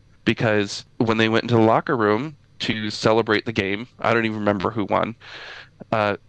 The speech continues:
everybody just started taking their clothes off. And I was shocked because it, uh,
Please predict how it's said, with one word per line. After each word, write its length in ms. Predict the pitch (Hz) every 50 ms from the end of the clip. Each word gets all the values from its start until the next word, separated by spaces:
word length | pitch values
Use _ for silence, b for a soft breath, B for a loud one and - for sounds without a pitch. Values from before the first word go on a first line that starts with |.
| _ _ _ _ -
everybody 500 | 135 135 131 143 143 139 139 139 135 131
just 160 | 131 131 -
started 300 | - - 120 120 120 113
taking 260 | - 131 113 - 120 113
their 120 | 113 113
clothes 260 | - - 170 196 -
off. 280 | - 78 - - - - _ _ - - _ _ _ _ -
And 440 | 117 110 110 110 107 104 101 104 110 _ _ _ _ _ _ -
I 160 | 110 110 110
was 160 | 113 117 110
shocked 500 | - - - 156 139 131 - - - - - _ _ _ -
because 640 | - 113 - - 117 104 107 101 101 101 - - - _ _ _ _ _ _
it, 320 | - 120 113 107 - - -
uh, 140 | 107 104